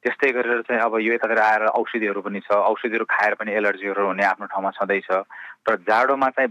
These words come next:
बढ्ने जुन रोगहरू छ, त्यस, त्यो रोगहरू पनि एकदम बढेर हेर्दाखेरि चाहिँ एलर्जी हो कि भनेर झुक्किएर पनि मान्छेहरू, अम, एलर्जी हो कि भनेर चाहिँ यो पनि बढेको छ।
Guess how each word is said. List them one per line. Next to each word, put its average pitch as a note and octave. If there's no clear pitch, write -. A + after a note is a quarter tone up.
बढ्ने C3+
जुन A#2+
रोगहरू A2+
छ, -
त्यस, C#3+
त्यो C#3+
रोगहरू A#2+
पनि A#2+
एकदम A#2+
बढेर A#2
हेर्दाखेरि G#2
चाहिँ G#2+
एलर्जी A2
हो F#2
कि C3
भनेर G2
झुक्किएर F#2+
पनि A2+
मान्छेहरू, G#2+
अम, G2+
एलर्जी G2+
हो F#2
कि B2+
भनेर F#2
चाहिँ A2
यो G2
पनि A#2
बढेको F#2
छ। -